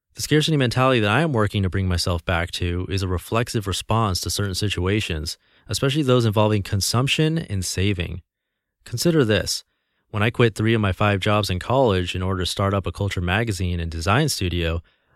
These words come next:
I was incredibly broke for about four months. I'm not just talking get a frozen pizza for dinner instead of going out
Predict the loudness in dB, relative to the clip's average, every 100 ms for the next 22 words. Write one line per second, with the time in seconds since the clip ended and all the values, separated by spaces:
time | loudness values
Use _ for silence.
0 | -4 0 0 0 0 2 4 4 2 4
1 | 4 4 2 -2 0 2 0 0 -2 0
2 | -2 -2 -6 -12 _ _ _ _ _ _
3 | -4 4 4 4 2 2 2 2 0 2
4 | 2 2 2 2 0 -2 -2 -2 0 2
5 | 2 0 -2 0 -2 0 -2 0 2 0
6 | 0